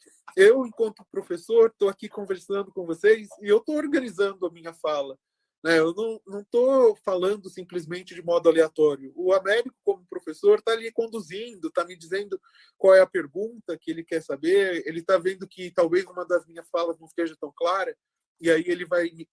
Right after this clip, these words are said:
ele vai tentar me direcionar para que eu possa clarificar, para melhorar a compreensão de todos vocês.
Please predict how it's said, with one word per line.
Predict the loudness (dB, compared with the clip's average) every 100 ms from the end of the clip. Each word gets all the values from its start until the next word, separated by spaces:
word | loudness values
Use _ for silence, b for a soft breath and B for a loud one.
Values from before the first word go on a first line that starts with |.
| -8
ele | -8 -4
vai | -6
tentar | -6 -10 -8 -6 -8 -12 -12
me | -12
direcionar | -8 -6 -6 -4 -4 -4 -6
para | -6 -6
que | -6
eu |
possa | -2 -2 -2
clarificar, | -4 -4 -4 -16 0 0 0 _ _ _ _
para | 0
melhorar | 4 4 4 2
a |
compreensão | -4 -8 -8 -6 -8
de | -2
todos | -2 -2 -10
vocês. | -8 -6 -6 -8